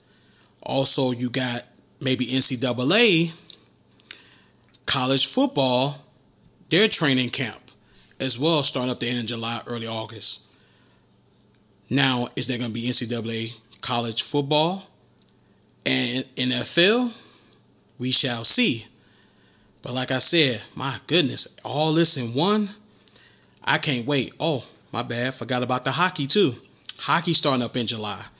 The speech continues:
So all these sports going on at one. Then you got boxing, which they saying Mike Tyson might come back.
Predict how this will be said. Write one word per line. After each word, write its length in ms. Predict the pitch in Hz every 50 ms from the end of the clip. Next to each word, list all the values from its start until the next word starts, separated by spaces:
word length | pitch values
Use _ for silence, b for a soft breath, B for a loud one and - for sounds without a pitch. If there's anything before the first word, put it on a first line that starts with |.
| b b b b b b b b b
So 160 | b - -
all 220 | - 151 170 196
these 200 | 190 196 190 -
sports 240 | - - 190 190 175
going 280 | 151 165 165 165 165 160
on 100 | 151 147
at 0 |
one. 300 | 147 156 151 139 127 113
Then 100 | 135 135
you 140 | 135 135 131
got 280 | 143 135 127 127 123 - - b b b b b b b b b b b -
boxing, 540 | 127 135 165 185 170 - - - - 113 110
which 140 | 113 - -
they 40 | 131
saying 300 | - - 147 139 123 123
Mike 180 | 123 135 131
Tyson 380 | - - 143 160 - - 135 117
might 180 | 120 117 110
come 220 | - - 113 107 101
back. 320 | 117 113 - 113 - -